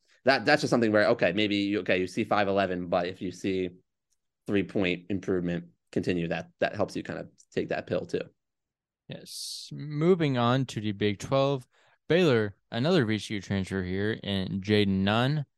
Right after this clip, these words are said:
Speaker 2: I think this is a solid pickup. Um, he definitely brings some stuff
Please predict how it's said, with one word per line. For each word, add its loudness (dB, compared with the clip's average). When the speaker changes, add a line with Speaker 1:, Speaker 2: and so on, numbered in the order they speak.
Speaker 2:
I 0
think 2
this 0
is -2
a -4
solid 2
pickup. 0
Um, 0
he -6
definitely 2
brings 2
some 0
stuff -2